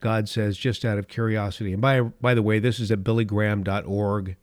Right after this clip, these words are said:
It's entitled, "He is Merciful."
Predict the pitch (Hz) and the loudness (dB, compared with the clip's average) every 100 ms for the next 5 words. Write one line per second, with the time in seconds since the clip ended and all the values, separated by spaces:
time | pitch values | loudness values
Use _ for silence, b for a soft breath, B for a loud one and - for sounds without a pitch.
0 | b b b b b b b b - 110 | b b b b b b b b -4 -2
1 | 107 117 104 - - 135 127 131 - 90 | 0 0 0 -4 -2 0 2 0 -2 -4
2 | 104 101 104 - 85 - 78 80 | -2 0 -2 -2 -6 -6 -8 -8